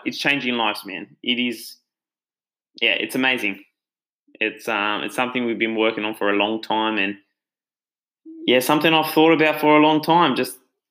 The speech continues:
how to serve more people, and just amazed with the results and how consistent people have been with it. So if you're interested, guys,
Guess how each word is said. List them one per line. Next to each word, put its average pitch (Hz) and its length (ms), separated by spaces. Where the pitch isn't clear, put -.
how 135 180
to 147 80
serve 147 320
more 139 220
people, 143 380
and 120 180
just 135 180
amazed 127 340
with 123 80
the 120 80
results 117 420
and 104 320
how 135 160
consistent 131 560
people 123 240
have 113 100
been 123 180
with 110 140
it. 101 140
So - 120
if 117 160
you're 117 140
interested, 139 540
guys, 135 340